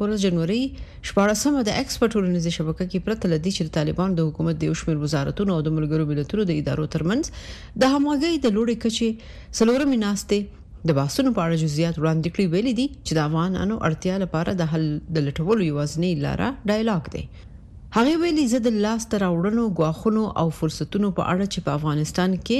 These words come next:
د مرستې رسونې ادارې ورسره مخ دي، تېره ورځ کابل کې په لوړه کچه ناسته کې په څرګند ډول د نظریاتو د تبادلې نه هڅول شوي یم. په داسې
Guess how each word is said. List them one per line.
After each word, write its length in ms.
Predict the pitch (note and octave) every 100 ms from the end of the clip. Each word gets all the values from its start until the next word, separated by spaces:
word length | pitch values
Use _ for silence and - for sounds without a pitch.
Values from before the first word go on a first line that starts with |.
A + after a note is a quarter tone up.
| G#3+
د 100 | D#3+ D#3
مرستې 340 | E3+ A3 - F#3
رسونې 380 | E3 E3 F3 F3+ -
ادارې 280 | D3+ D3 F3
ورسره 260 | D#3+ - - D#3
مخ 160 | C4+ -
دي، 80 | D#4 D#4 - - - -
تېره 220 | F4 F4+ E4+
ورځ 140 | D#4+ -
کابل 280 | B3 A3+ C4+
کې 240 | C4+ B3+ A#3
په 20 | D#3+
لوړه 200 | F#3+ G#3 F3+
کچه 180 | E3+ E3 E3+
ناسته 320 | G#3+ - A#3+
کې 160 | B3 A#3
په 60 | F3
څرګند 380 | D#3 C#3+ A#3+ A3 D#3+
ډول 240 | F3+ G3 E3
د 80 | D#3
نظریاتو 500 | C#3+ D3+ F#3+ G#3 G3+
د 60 | D3+
تبادلې 460 | D3+ B2+ B2+ D#3 A3 C#4
نه 40 | C#4 G#3
هڅول 460 | F3 - G3 G3 -
شوي 200 | A#3+ D#3+
یم. 100 | - - - - - - -
په 120 | D3
داسې 180 | C3+